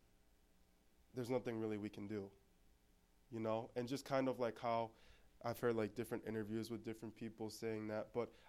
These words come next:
I feel like the Lord was even saying, like, "No," you know, that that's such a lie that the enemy puts in people's ears, and, and saying that there's, there's nothing that you can do to,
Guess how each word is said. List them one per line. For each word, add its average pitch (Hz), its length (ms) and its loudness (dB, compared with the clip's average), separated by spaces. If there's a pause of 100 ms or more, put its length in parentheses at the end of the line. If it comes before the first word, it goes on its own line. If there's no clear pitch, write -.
I 113 60 0
feel 139 220 4
like 131 240 4
the 117 80 -4
Lord 113 220 4
was 110 160 -2
even 113 140 -2
saying, 113 220 -2
like, 104 140 -2
"No," 110 360 0 (600)
you 113 80 -6
know, 113 220 0 (320)
that 110 120 -2
that's 117 180 0
such - 180 -2
a 123 60 0
lie 110 340 4
that 117 160 2
the - 100 -4
enemy 117 240 -2
puts 110 320 -6
in 113 100 -6
people's 110 440 -8
ears, 113 400 -4 (600)
and, 113 260 0 (120)
and 110 200 -2
saying 117 360 0
that 107 180 0
there's, 110 440 0
there's 113 180 -2
nothing 117 240 0
that 110 160 2
you 113 80 -2
can 110 200 -4
do 113 200 0
to, 110 160 2